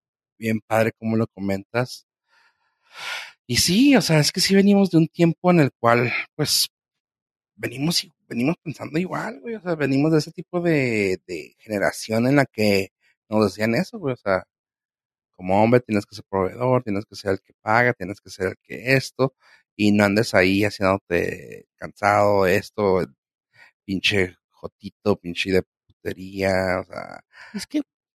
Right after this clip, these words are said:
Speaker 2: desde que dices eso, ¿no? Como, es que tienes que ser hombre, pero ¿quién te dijo que, o sea, en qué
Speaker 1: ¿En dónde
Speaker 2: o sea,
Speaker 1: viene
Speaker 2: en
Speaker 1: el
Speaker 2: qué
Speaker 1: manual de cómo ser
Speaker 2: parámetros?
Speaker 1: hombre?
Speaker 2: Sí, o sea, en, en, ¿según quién? <laughs> O sea, en, ¿según cuál libro? O sea,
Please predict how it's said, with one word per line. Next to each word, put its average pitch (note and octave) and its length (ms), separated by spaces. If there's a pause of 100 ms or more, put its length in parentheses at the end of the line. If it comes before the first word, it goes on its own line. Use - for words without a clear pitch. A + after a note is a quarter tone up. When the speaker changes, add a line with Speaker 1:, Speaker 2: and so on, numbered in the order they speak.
(160)
Speaker 2:
desde F#3+ 380
que F#3+ 160
dices A3+ 360
eso, A3+ 200
¿no? F3+ 220
Como, D#3 260 (500)
es - 100
que - 100
tienes A#3+ 260
que - 120
ser A3 160
hombre, G3 380
pero F3 220 (100)
¿quién G3+ 180
te A#3+ 100
dijo A3+ 240 (100)
que, G3+ 260 (240)
o E3+ 80
sea, E3 220 (160)
en E3+ 160
qué - 120 (840)
Speaker 1:
¿En G#2+ 100
dónde A#2 180
Speaker 2:
o A#2+ 40
sea, B2+ 80
Speaker 1:
viene C3 60
Speaker 2:
en C3+ 60
Speaker 1:
el - 20
Speaker 2:
qué C3+ 120
Speaker 1:
manual A2 160
de A2+ 120
cómo A2+ 200
ser D#3 100
Speaker 2:
parámetros? C#3 80 (200)
Speaker 1:
hombre? - 40 (540)
Speaker 2:
Sí, G#3+ 280
o F3+ 100
sea, F3 220
en, F3+ 220
en, D#3+ 220
¿según F3+ 340
quién? G3 260 (200)
<laughs> - 220
O - 40
sea, D#3 220
en, D3+ 220 (180)
¿según E3+ 260
cuál G#3 160
libro? F3 400
O D#3 120
sea, D3 460